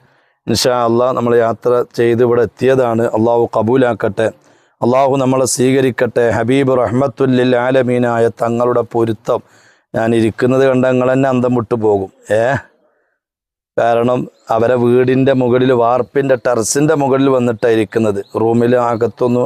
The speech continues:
റേഞ്ച് കിട്ടാത്തതുകൊണ്ട് നിങ്ങൾക്ക് കണ്ടാൽ തന്നെ അറിയാം, ടെറസിൻ്റെ മുകളിൽ വന്നിരിക്കുകയാണ്. കാരണം മജ്‌ലിസ് മുടങ്ങാതിരിക്കാൻ. അപ്പോൾ പരമാവധി കുടുംബങ്ങൾ എത്തിക്കുക, അള്ളാഹു സ്വീകരിക്കട്ടെ.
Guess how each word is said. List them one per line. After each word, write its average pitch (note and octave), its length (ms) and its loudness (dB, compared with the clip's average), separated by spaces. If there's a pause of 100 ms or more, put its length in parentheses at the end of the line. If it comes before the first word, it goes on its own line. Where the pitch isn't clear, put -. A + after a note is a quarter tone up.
(100)
റേഞ്ച് A#2 340 0
കിട്ടാത്തതുകൊണ്ട് B2 600 0 (720)
നിങ്ങൾക്ക് B2 240 0
കണ്ടാൽ B2+ 220 0 (100)
തന്നെ C#3 200 0
അറിയാം, A#2 180 0 (140)
ടെറസിൻ്റെ C3 600 0
മുകളിൽ C#3 320 2
വന്നിരിക്കുകയാണ്. B2 600 -2 (140)
കാരണം A2+ 340 0 (460)
മജ്‌ലിസ് B2 500 0
മുടങ്ങാതിരിക്കാൻ. C3 840 0 (160)
അപ്പോൾ G#2+ 200 -4
പരമാവധി C3 640 0
കുടുംബങ്ങൾ B2+ 480 0
എത്തിക്കുക, A#2 400 -2
അള്ളാഹു A#2 320 2
സ്വീകരിക്കട്ടെ. A#2+ 640 0